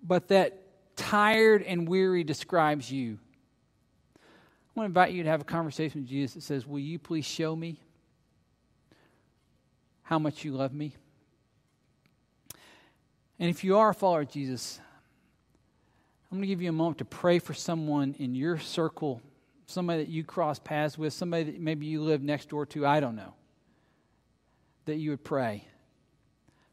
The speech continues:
for an opportunity for you to tell. Let's pray. Father, Jesus promises living water.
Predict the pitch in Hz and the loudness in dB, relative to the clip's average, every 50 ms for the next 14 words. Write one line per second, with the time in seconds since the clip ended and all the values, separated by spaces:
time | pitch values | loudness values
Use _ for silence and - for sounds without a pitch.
0 | _ _ _ - 170 180 196 202 196 196 190 185 185 208 - - - 190 160 131 | _ _ _ 0 2 4 4 4 4 4 4 4 4 0 -8 -4 -4 -2 -2 -2
1 | 110 95 90 92 90 - _ _ _ _ _ _ _ _ _ _ _ - - 160 | -4 -6 -8 -12 -14 -14 _ _ _ _ _ _ _ _ _ _ _ -10 -8 -6
2 | 147 143 147 180 160 120 101 98 87 - _ _ _ _ _ _ _ _ _ _ | -6 -4 -4 -2 -2 -2 -4 -6 -12 -16 _ _ _ _ _ _ _ _ _ _
3 | _ - 131 - - 120 90 71 - - _ _ _ _ _ _ _ _ _ _ | _ -20 -20 -10 -8 -8 -8 -8 -10 -16 _ _ _ _ _ _ _ _ _ _
4 | _ _ _ _ _ _ _ _ _ _ _ _ _ - _ - - _ - 107 | _ _ _ _ _ _ _ _ _ _ _ _ _ -20 _ -20 -20 _ -10 -10
5 | 90 - - _ _ _ _ _ _ _ _ _ _ _ _ _ _ _ _ _ | -10 -10 -16 _ _ _ _ _ _ _ _ _ _ _ _ _ _ _ _ _
6 | _ _ _ _ _ _ _ _ _ _ _ _ _ _ _ _ _ _ _ _ | _ _ _ _ _ _ _ _ _ _ _ _ _ _ _ _ _ _ _ _
7 | _ _ _ _ - _ - - - _ _ _ _ _ _ _ _ _ _ _ | _ _ _ _ -20 _ -20 -20 -20 _ _ _ _ _ _ _ _ _ _ _
8 | _ _ _ _ _ _ _ _ _ _ _ _ _ - - _ - 190 185 165 | _ _ _ _ _ _ _ _ _ _ _ _ _ -20 -14 _ 6 8 8 8
9 | 139 120 165 180 170 - - - 190 165 165 165 143 - 165 151 123 - - - | 6 4 2 0 0 0 0 4 4 6 6 4 2 -2 -4 -4 -4 -6 -8 -14
10 | - - - - - - _ _ _ _ _ _ _ _ _ _ _ _ _ _ | -16 -18 -20 -20 -20 -20 _ _ _ _ _ _ _ _ _ _ _ _ _ _
11 | _ _ _ _ - _ _ 269 202 147 139 156 160 147 160 156 151 147 139 135 | _ _ _ _ -20 _ _ -10 -6 2 6 6 6 6 4 -2 -2 -2 -2 -2
12 | 131 127 120 113 - | -2 -4 -6 -10 -12